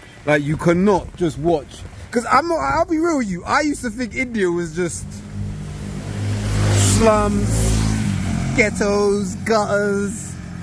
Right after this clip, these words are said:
sewage systems. Like, that, that's what I thought until I came here. And now I'm coming, boy, I, you, I'm sure you can tell, but I'm thinking a whole lot different.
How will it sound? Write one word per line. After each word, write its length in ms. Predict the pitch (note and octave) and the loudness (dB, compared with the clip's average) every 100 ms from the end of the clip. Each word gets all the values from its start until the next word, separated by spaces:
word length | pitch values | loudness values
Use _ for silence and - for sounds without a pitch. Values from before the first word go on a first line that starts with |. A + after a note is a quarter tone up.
| - | -10
sewage 440 | - A#3 G#3+ G#3 | -2 2 2 0
systems. 280 | - G#3+ F#3 | -2 -4 -2
Like, 140 | F3 | 0
that, 300 | G3+ B3 - | 0 -2 -2
that's 200 | G#3+ C#4+ | 0 0
what 180 | B3+ G#3+ | 2 2
I 60 | G3 | 2
thought 240 | B3 F#3 | 2 2
until 240 | C#3 G3+ | 2 0
I 60 | D#3+ | 2
came 260 | - G3 D#3 | 2 2 2
here. 200 | A#2+ G#2 - - - - - - - - E3+ | -2 -6 -8 -10 -8 -8 -6 -6 -4 -2 0
And 120 | D3 | 4
now 220 | G#3+ B3 | 4 4
I'm 100 | G#3 | 0
coming, 520 | A3 A#3 B3+ C4+ D4 - - - - - - - - - - - - - - - | 0 0 2 0 0 -6 -16 -18 -16 -16 -16 -14 -14 -14 -16 -16 -16 -16 -16 -2
boy, 340 | F#3+ A3 C3 G2+ - - - - - - - - - | 2 2 2 -4 -10 -16 -16 -16 -16 -16 -18 -18 -10
I, 100 | E3 | -6
you, 680 | F3 E3 E3 D#3+ - D3+ F3 | -4 -6 -10 -12 -12 -12 -2
I'm 180 | - F#3 | 0 2
sure 240 | D#3+ A3+ A3 | 2 2 2
you 140 | F#3+ | 2
can 160 | G3+ G3 | -2 2
tell, 260 | A3+ G3 | 2 2
but 160 | E3 E3+ | 2 2
I'm 160 | F3 | 0
thinking 340 | F3+ A3 F#3 F#3+ | 0 -2 2 2
a 120 | E3 | 4
whole 260 | F3 F#3+ F3+ | 4 4 4
lot 180 | D#3+ | 2
different. 380 | C3+ F#3+ D3+ A2+ | 0 -2 -2 -6